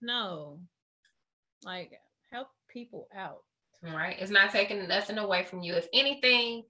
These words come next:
Speaker 2: you helping somebody else is gonna bless, you gonna bless them,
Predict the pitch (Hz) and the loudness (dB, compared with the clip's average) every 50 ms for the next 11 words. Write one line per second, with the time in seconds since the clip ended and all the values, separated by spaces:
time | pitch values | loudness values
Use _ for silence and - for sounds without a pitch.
0 | - - - - - 180 202 247 254 240 262 240 247 240 233 240 - 208 208 208 | -20 -20 -20 -16 -8 -2 0 0 2 4 4 4 4 2 0 -2 -2 -2 0 4
1 | 208 196 190 185 175 180 180 180 170 165 170 170 160 160 160 165 170 165 156 170 | 4 4 4 4 4 0 0 0 -2 -2 0 0 0 0 0 0 2 2 2 2
2 | 170 - - - _ _ _ _ _ _ _ _ _ _ _ - 196 190 240 247 | 0 -4 -14 -18 _ _ _ _ _ _ _ _ _ _ _ -6 -2 0 2 4
3 | 262 - - 175 156 180 180 196 202 220 247 - - 175 208 233 254 285 294 294 | 4 4 4 2 0 0 4 6 6 6 4 2 2 6 6 8 8 8 6 2
4 | 277 | 0